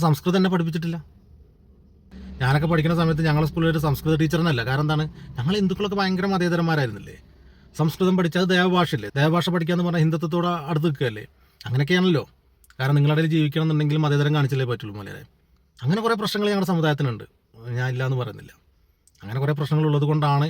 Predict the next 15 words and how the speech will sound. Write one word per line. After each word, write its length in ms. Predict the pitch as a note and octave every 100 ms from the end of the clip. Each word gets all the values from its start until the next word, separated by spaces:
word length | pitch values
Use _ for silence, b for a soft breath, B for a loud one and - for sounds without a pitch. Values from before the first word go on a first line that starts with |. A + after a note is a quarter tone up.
| C#3
ഇന്നെങ്കിലും 420 | B2 C3+ D3 D#3 D#3
ആ 20 | D3+
പ്രശ്നങ്ങൾ 300 | C#3+ - C#3+ D3
മാറ്റിയെടുക്കണം 540 | C3+ - D3+ C3 D3+ D3+
എന്ന് 120 | D3 C#3+
വിചാരിച്ചിട്ട് 420 | C3+ C#3 C3 C#3+
എന്നെ 100 | C#3 C3+
പോലത്തെ 200 | C#3 C#3+
ആളുകൾ, 180 | C#3 C#3 C#3+
കുറേ 120 | C#3+
ആളുകൾ 180 | C#3+ D3 D#3 D#3+
മുന്നോട്ട് 260 | E3 E3 E3+
വരുന്നത്. 260 | D#3+ B2 - - - - - - - - - -
സംസ്കൃതം 320 | B2+ C#3+ C#3+
പഠിപ്പിക്കണം, 380 | C#3 B2 A#2+ C#3+